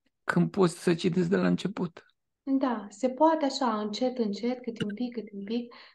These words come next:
Speaker 2: Dumnezeu știe și vede intenția, că ne vede și de la
Speaker 1: Mhm.
Speaker 2: interior și de la exterior, nu? Și atunci El,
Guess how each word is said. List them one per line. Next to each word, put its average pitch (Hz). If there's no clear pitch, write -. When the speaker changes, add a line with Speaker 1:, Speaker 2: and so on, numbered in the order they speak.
Speaker 2:
Dumnezeu 254
știe 269
și 196
vede 208
intenția, 196
că 233
ne 233
vede 240
și -
de 240
la 233
Speaker 1:
Mhm. 240
Speaker 2:
interior 240
și 277
de 262
la 208
exterior, 190
nu? 220
Și -
atunci 285
El, 302